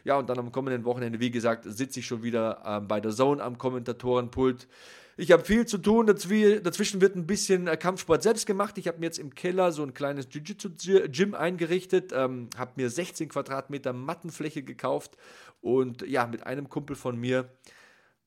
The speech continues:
werde ich, äh, jetzt immer trainieren. Hab, äh, in der vergangenen Woche haben wir schon drei Einheiten hingelegt. Ähm, ja, man macht in dieser Corona-Zeit einfach das Beste draus und lässt sich nicht aufhalten. Deswegen versuche ich immer neue Projekte zu machen, trotzdem meinen Sport zu machen.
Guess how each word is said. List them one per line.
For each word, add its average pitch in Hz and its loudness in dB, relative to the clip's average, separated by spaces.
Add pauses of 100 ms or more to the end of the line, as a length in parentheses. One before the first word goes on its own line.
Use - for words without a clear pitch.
(180)
werde 110 -2
ich, 117 -8
äh, 110 2
jetzt 110 -4
immer 117 -6
trainieren. 117 -6
Hab, 113 -8
äh, 107 0
in 107 -4
der 107 -10
vergangenen 117 -8
Woche 127 -6
haben 120 -4
wir 120 -6
schon 117 -8
drei 113 -4
Einheiten 120 -6
hingelegt. 135 -4
Ähm, 113 -2
ja, 113 -2
man 104 -10
macht - -12
in 117 -8
dieser 120 -6
Corona-Zeit 117 -4
einfach 110 -10
das 123 -10
Beste 147 -2
draus 131 0
und 117 -6
lässt 127 -2
sich 117 -10
nicht 117 -8
aufhalten. 135 0
Deswegen 123 -6 (800)
versuche 208 4
ich 220 4
immer 208 4
neue 208 6
Projekte 202 2
zu 190 0
machen, 175 0
trotzdem 185 0
meinen 170 4
Sport 175 4
zu 160 -2
machen. 151 -4